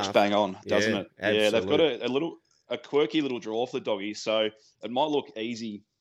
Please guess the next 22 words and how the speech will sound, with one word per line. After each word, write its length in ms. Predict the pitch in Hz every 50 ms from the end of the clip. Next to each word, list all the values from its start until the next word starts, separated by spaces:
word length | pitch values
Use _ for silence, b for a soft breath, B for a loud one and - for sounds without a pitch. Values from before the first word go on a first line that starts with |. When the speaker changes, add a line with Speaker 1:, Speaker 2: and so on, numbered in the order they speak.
| _ _ - -
Speaker 2:
uh, 120 | - 95 -
easy-ish 540 | 110 110 107 110 107 113 117 110 - - - -
on 160 | - 107 95 90
paper 320 | - - 107 107 107 104
that 80 | 95 95
they 100 | 101 95 -
play 380 | - 113 113 117 113 107 107 -
a 60 | -
couple 240 | - - 107 - 104 98
of 80 | 98 92
the 60 | 98
big 80 | 95
sides 260 | - - 104 95 92 101
only 180 | 95 90 92 90
once. 300 | 95 98 95 - - -
So 80 | 92
the 120 | 92 - -
Panthers, 800 | 117 113 113 110 113 - 117 110 101 95 90 - - - B B B B B B _ -
uh, 460 | 92 92 92 92 95 92 92 - -
Storm 500 | - - - - - 110 104 101 98 98
and 120 | 92 85 -
Broncos 580 | 98 95 98 95 - 98 92 90 90 90 -